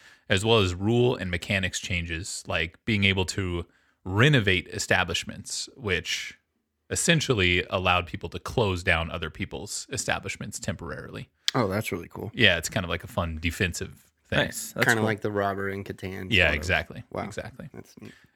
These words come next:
Speaker 1: Um, there's also a deluxe edition that included both of the expansions. Uh, there's one called Machikoro Bright Lights Big City. This is a standalone game that includes elements of the base game and both of the expansions. The one thing I couldn't tell from my research was whether it included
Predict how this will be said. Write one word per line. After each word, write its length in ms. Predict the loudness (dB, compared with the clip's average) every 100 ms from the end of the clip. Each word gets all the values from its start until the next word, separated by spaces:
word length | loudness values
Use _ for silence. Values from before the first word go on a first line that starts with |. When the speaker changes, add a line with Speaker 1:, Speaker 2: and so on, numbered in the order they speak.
| 2
Speaker 1:
Um, 180 | 4 6
there's 140 | 6
also 220 | 6 6 6
a 40 |
deluxe 480 | 6 4 2 0 0
edition 460 | 0 0 0 0
that 120 | 2 2
included 480 | 2 0 -2 -2
both 240 | -2 -2 -2
of 80 | -2
the 80 | -2
expansions. 720 | -2 -6 -8 -8 -10 -10 -14 _ _ -2
Uh, 260 | 2 2
there's 260 | 2 0 0
one 180 | 0 0
called 260 | 2 0
Machikoro 840 | 2 2 2 -2 -4 0 2 2 0
Bright 300 | 2 2 4
Lights 320 | 0 -2 -6
Big 300 | -6 -6 -4
City. 420 | -6 -4 -4 -8 _ _ _ _ -2
This 160 | -2
is 120 | 0 0
a 20 |
standalone 640 | 0 2 2 4 2 2
game 240 | 2 2
that 120 | 0 -4
includes 520 | -6 -4 -4 -4 -6 -2
elements 400 | 0 0 -4 -6
of 60 |
the 100 | -8
base 280 | -2 0 0
game 260 | -2 -2 -2
and 240 | -2 -2
both 260 | 0 0 0
of 80 | -4
the 120 | -4
expansions. 760 | -4 -4 -6 -6 -12 -12 -12 -14 _ _ _ _ _ _ _
The 60 | 4
one 120 | 6
thing 100 | 6
I 80 | 4
couldn't 260 | 4 2
tell 200 | 4 4
from 240 | 6 4 6
my 100 | 4
research 480 | 6 4 2 0
was 160 | -2 0
whether 260 | 0 2 0
it 60 |
included 400 | -2 -4 -2 -2